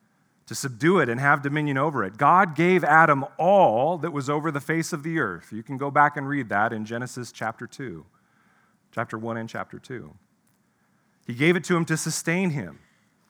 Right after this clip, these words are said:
And Adam was given the task of tending and keeping the Garden of Eden that served as a temple-like connection point between God and man.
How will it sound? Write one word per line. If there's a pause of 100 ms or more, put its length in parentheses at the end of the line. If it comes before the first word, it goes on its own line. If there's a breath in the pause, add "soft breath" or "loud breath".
(260)
And
Adam
was
given
the
task
of
tending
and
keeping
the
Garden
of
Eden (260 loud breath)
that
served (340 soft breath)
as
a
temple-like
connection
point
between
God
and
man.